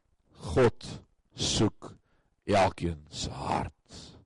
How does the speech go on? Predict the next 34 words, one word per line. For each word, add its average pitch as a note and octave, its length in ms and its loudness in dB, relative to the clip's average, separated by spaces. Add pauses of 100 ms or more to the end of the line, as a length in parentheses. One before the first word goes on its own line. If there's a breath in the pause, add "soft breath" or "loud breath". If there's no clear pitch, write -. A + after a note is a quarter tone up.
(640)
O, G#2+ 240 -4
hy G#2 140 -6
soek - 260 -2
jou F#2+ 160 0
hart. - 520 -8 (600 soft breath)
En - 140 -4
dan G#2+ 100 4
die A#2 80 4
laaste A2+ 400 6
punt B2+ 240 2
wat B2 140 -2
ek - 80 -8
vanmôre A#2+ 320 4
wil B2 100 2
maak A#2+ 300 2
uit G#2+ 100 -4
hierdie A#2 240 2
gedeelte B2 480 4
uit, A#2 220 4 (420 loud breath)
is - 160 0
God C3 240 6 (560)
gee C3+ 240 4
beslis B2+ 640 4 (100)
ook B2 400 4
om G2+ 320 2 (720 soft breath)
vir - 400 -2
jou. F#2 200 6 (1000 loud breath)
Hoor C3 160 6
wat C3 140 4
sê C3+ 160 6
vers C3 260 4
drieëntwintig, B2 720 4
Romeine A2+ 480 2
agt. - 540 -2